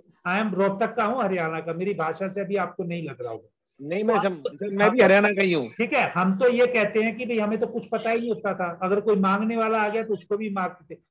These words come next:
Speaker 1: आया था एक काला बंदा, काले कपड़े पहने हुए, शनिवार के दिन आठ नंबर का जूता,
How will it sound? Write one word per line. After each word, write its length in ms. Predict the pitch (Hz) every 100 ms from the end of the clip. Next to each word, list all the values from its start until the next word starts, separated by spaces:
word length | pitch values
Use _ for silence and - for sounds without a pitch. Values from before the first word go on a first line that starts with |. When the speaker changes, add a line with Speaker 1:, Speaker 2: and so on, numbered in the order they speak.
| -
Speaker 1:
आया 320 | 160 202 226
था 60 | 277
एक 80 | 269
काला 380 | 202 190 214
बंदा, 300 | 202 196 233
काले 340 | 233 190 190 214
कपड़े 300 | 202 202 208
पहने 360 | 185 170 190
हुए, 100 | 226
शनिवार 500 | 240 196 190 202 196
के 120 | 196 190
दिन 180 | 226 220
आठ 280 | 185 202
नंबर 260 | 190 196 196
का 140 | 202
जूता, 440 | 190 160 - 131